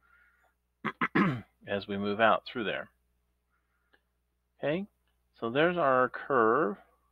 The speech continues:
our graph. This would be nineteen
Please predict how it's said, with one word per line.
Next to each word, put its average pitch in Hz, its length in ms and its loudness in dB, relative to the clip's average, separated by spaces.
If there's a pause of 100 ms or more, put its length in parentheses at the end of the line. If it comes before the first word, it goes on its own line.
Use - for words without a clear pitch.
(400)
our 113 60 -10
graph. 110 520 2 (920)
This 107 260 -12
would 101 180 -10
be 95 720 -4 (1000)
nineteen - 640 -12